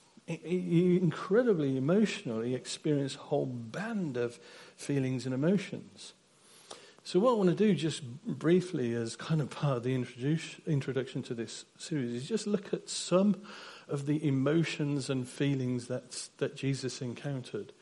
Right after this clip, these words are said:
We'll start in Mark chapter six, uh, verse thirty, if you're following. Give you a moment to search that out. So Mark six,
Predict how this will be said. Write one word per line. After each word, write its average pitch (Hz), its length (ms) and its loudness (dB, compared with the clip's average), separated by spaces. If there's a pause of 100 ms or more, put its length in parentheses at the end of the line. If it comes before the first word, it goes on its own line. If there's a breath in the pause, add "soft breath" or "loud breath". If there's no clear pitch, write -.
(420 loud breath)
We'll 143 120 0
start 262 260 0
in 180 120 4
Mark 160 340 0 (180)
chapter - 420 -8
six, - 580 -8 (1160)
uh, 117 160 0
verse 117 380 -4
thirty, 139 540 -6 (760 soft breath)
if - 120 -14
you're - 80 -8
following. 110 520 -8 (2000 soft breath)
Give 104 200 -10
you 107 80 -8 (360 loud breath)
a 113 40 -6
moment 107 420 -4
to 110 200 -8 (420 loud breath)
search - 360 -10
that - 180 -10
out. 117 200 -10 (2750 soft breath)
So - 160 -16
Mark 151 380 -8
six, - 560 -8